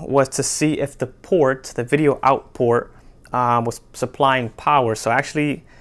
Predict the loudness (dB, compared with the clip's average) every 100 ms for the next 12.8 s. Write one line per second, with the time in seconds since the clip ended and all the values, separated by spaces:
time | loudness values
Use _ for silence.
0 | -20 0 2 2 2 2 2 0 -2 -2
1 | -6 -2 -2 -2 -2 -2 -2 -6 -10 -8
2 | -6 -2 -4 -2 -6 -4 0 0 0 -6
3 | -16 -20 -20 -20 0 2 4 2 0 0
4 | -2 0 0 0 -2 -16 0 0 0 -2
5 | -2 -2 -2 -4 -6 -12 -6 2 4 2
6 | -8 -8 -4 0 0 2 4 4 2 0
7 | -2 -2 -4 0 -2 0 -4 -4 -6 -8
8 | 0 2 2 2 -2 -4 -6 -8 -12 -18
9 | -20 -20 -20 2 2 4 4 4 4 2
10 | 0 2 0 0 -4 -2 0 0 -6 -10
11 | -4 -2 -2 -4 -4 -4 -6 -18 -20 -20
12 | -20 -20 0 4 6 4 2 -4